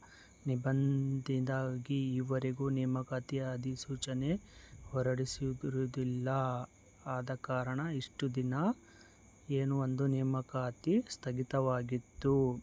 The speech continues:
ಈಗ ಸರ್ಕಾರ ಕೂಲಂಕಷವಾಗಿ ಪರಿಶಿಷ್ಟ ಜಾತಿ ಒಳ ಮೀಸಲಾತಿ ಸಂಬಂಧ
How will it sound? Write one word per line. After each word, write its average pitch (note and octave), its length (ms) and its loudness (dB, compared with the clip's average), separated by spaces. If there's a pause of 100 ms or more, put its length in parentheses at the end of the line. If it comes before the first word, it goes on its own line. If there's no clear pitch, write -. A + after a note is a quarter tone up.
(600)
ಈಗ C3+ 220 2
ಸರ್ಕಾರ C3 720 0 (420)
ಕೂಲಂಕಷವಾಗಿ C3 1400 0 (120)
ಪರಿಶಿಷ್ಟ C3 520 -2
ಜಾತಿ C3 680 0 (580)
ಒಳ C3 140 2
ಮೀಸಲಾತಿ C3+ 800 0
ಸಂಬಂಧ C3 640 -2